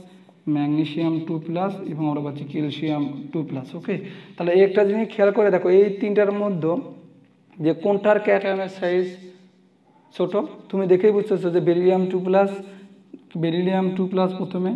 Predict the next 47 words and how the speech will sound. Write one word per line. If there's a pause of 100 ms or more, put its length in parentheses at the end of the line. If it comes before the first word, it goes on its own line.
(140)
তারপরে
ম্যাগনেসিয়াম
টু
প্লাস,
তারপরে
অ্যালুম-,
ক্যালসিয়াম
টু
প্লাস।
ওকে,
তাহলে (420)
নিচের
দিকে
যত
যাচ্ছি (360)
ক্যাটায়নের
সাইজ
তত
কি
পাচ্ছে?
বৃদ্ধি
পাচ্ছে।
আমরা
জানি
ক্যাটায়নের
সাইজ (120)
ছোট
হলে
polarizing
power
বাড়ে,
তার
কোভ্যালেন্ট
ক্যারেক্টার
বেশি।
তাহলে
answer
কি
হবে? (1400)
তো
এইরকম
হবে।
ওকে,
তাহলে
answer
হবে
কোনটা?